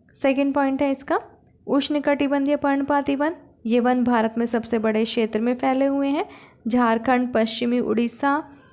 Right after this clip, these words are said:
छत्तीसगढ़ में पाए जाते हैं। इन्हें मानसूनी वन भी कहते हैं। और प्रमुख वृक्ष हैं इसके बांस, शीशम, चंदन, कुसुम, अर्जुन तथा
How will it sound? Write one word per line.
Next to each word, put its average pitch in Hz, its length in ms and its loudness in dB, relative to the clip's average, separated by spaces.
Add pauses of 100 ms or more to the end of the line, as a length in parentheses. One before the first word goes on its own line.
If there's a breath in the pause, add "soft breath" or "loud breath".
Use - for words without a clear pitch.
(180)
छत्तीसगढ़ 262 560 0
में 269 120 0
पाए 269 260 2
जाते 269 320 0
हैं। 294 200 -2 (580 loud breath)
इन्हें 285 340 2
मानसूनी 214 580 0
वन 214 240 0
भी 254 120 0
कहते 269 360 -2
हैं। 285 260 -2
और 214 140 -2
प्रमुख 233 480 -2
वृक्ष 254 360 -2
हैं 269 180 -2
इसके 262 280 -4
बांस, 214 440 -2 (540 loud breath)
शीशम, 247 540 0 (200)
चंदन, 226 480 0 (320)
कुसुम, 247 440 -2
अर्जुन 220 440 -2
तथा 269 240 -4